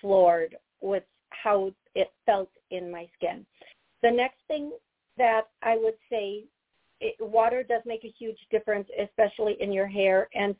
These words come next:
skin. And you can get a shower filter, a filter you put, like, o-, off of your shower, and that will make a huge difference also. I don't use American lotions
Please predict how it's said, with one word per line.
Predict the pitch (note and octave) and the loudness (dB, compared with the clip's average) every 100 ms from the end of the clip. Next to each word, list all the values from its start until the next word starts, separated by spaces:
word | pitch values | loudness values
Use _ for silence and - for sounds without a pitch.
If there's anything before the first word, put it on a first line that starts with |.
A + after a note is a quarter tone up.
| - | 2
skin. | G3+ F#3 - | 4 4 2
And | G3+ G3 | 2 4
you | A3+ A#3 | 2 2
can | C4+ | 0
get | B3 A#3 | 4 4
a | G#3 - | 2 -2
shower | G#3+ G3+ G#3+ A#3+ A#3+ | -2 2 2 2 0
filter, | B3 B3 C4 C4 C4+ C#4 _ _ _ _ | -2 -2 0 0 0 -6 _ _ _ _
a | G#3 G3+ | -6 2
filter | A3 G#3+ A#3 | 2 4 0
you | A3 A3 - | 0 -6 2
put, | G#3 - _ _ _ _ _ | 2 2 _ _ _ _ _
like, | G#3+ G3+ F#2+ _ _ _ _ _ _ _ _ _ _ _ _ _ - | 2 2 2 _ _ _ _ _ _ _ _ _ _ _ _ _ -12
o-, | - - - | -12 -6 0
off | A3 G#3+ | 2 2
of | A#3 A3 | 0 0
your | G#3+ G3 | -2 -6
shower, | G3+ A3+ G#3 G3+ G#3+ - | -2 0 2 0 0 0
and | G#3+ G3 | -2 0
that | G3+ G3+ | 0 0
will | - A3 | 0 -2
make | G#3 G3 | -4 -4
a | G#3 - | -4 -4
huge | A3 G#3 G3 - _ - F#3+ | -4 -2 -4 -12 _ -20 -4
difference | A3 G#3+ A3 G3 G3 _ _ _ _ | -2 0 0 -2 -2 _ _ _ _
also. | G3 G3 - - F2+ - - _ - _ _ - - | 0 0 -2 -6 -6 -6 -12 _ -20 _ _ -20 0
I | A#3+ | 2
don't | A3+ B3+ C#4 | 4 2 0
use | C#4 C#4 B3+ - _ _ _ - | -6 -6 -6 -12 _ _ _ 0
American | A3 G#3 G#3 A#3 A#3+ C4 A#3+ A#3+ A#3+ _ | 0 -2 -4 -6 -4 -4 -4 -6 -10 _
lotions | A3 G#3+ G#3+ A3 A#3+ A#3 C4 | -6 -2 -2 -2 0 0 -2